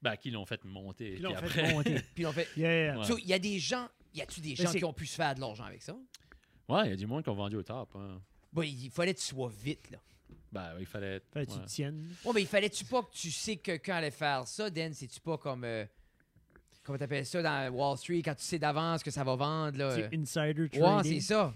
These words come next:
Speaker 3: C'est pas illégal, ça.
Speaker 2: Ça
Speaker 1: Ben
Speaker 2: sonne pas illégal en tout. Ça sonne comme de quoi tu devrais faire.
Speaker 3: Yeah,
Speaker 1: Je
Speaker 3: ah,
Speaker 1: pense pas qu'il y avait insider trading sur GameStop, mais je pense qu'il y a du monde qui ont vendu au bon moment, qui se sont dit, « OK,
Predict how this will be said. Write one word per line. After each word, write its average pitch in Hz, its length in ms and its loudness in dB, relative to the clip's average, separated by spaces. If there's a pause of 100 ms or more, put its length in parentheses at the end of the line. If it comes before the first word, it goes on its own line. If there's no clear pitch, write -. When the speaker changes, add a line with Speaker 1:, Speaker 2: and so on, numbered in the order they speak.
Speaker 3:
C'est - 200 -16
pas 151 100 -2
illégal, 120 500 -6
ça. - 160 -12 (440)
Speaker 2:
Ça - 180 -2
Speaker 1:
Ben 139 40 0
Speaker 2:
sonne 151 340 4
pas 165 120 4
illégal 131 420 0
en 113 140 -6
tout. 139 180 -8 (220)
Ça 170 140 6
sonne 170 240 6
comme 151 160 2
de 127 80 2
quoi 147 160 0
tu - 160 -8
devrais 127 260 -6
faire. 139 260 -10 (120)
Speaker 3:
Yeah, 240 140 4
Speaker 1:
Je 339 120 0
Speaker 3:
ah, - 60 -2
Speaker 1:
pense 131 180 2
pas 190 140 6
qu'il 202 80 2
y - 20 8
avait 127 260 6
insider 123 380 2
trading 113 320 -2
sur 110 160 -2
GameStop, 101 540 -4 (140)
mais 95 520 -4
je 87 60 -10
pense 101 140 -6
qu'il 101 120 -4
y - 20 -8
a 90 60 -6
du - 0 -
monde 95 240 -4
qui - 80 -10
ont 92 80 -4
vendu 87 240 -6
au 92 80 -2
bon 85 140 -8
moment, 87 300 -6
qui - 120 -12
se - 80 -10
sont 90 100 -12
dit, « 87 120 -8
OK, 82 120 -12